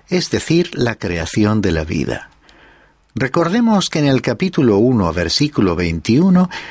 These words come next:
decía que Dios creó los grandes monstruos marinos y después la vida animal. Dios nos ha dicho muy poco al respecto. Luego, el hombre fue el paso siguiente en la creación.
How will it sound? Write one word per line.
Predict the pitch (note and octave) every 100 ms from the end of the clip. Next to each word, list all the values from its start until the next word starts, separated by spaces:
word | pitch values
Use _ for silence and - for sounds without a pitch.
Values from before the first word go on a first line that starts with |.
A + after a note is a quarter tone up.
| -
decía | C#3+ D3 - G#3+ G3
que | - C#3
Dios | C#3+ F#3 G#3+ - -
creó | C3+ B2 D3+
los | D#3+ A#2+ -
grandes | D3+ E3 F#3+ F3 F3 -
monstruos | C#3 D3 D#3 - A2+ G2+ -
marinos | F2 G2+ E3 G3 G#3 - - - -
y | A#2
después | G2+ - - C3 -
la | F#2+
vida | F2 G2 F#2 E2
animal. | D#2 D#2+ C2 - - - - - - - - _
Dios | - F2+ A#2 C#3+ -
nos | B2 -
ha |
dicho | F#2 G2 -
muy | E2+ A#2+ C3
poco | - D3+ - D#2
al | D2
respecto. | - C#2 - - - - - - - _ - - - -
Luego, | B2 F3+ D3+ A2 D3 - _ _ -
el | A#2+
hombre | E3+ G#3 D3 C#3
fue | - D#3+ D3+
el | A2+
paso | - C3 -
siguiente | A#2+ G#2 F2 G#2+ A2+ G2+ G#2+
en | F2+
la | E2
creación. | - D#2 D2+ - E2 A1+ -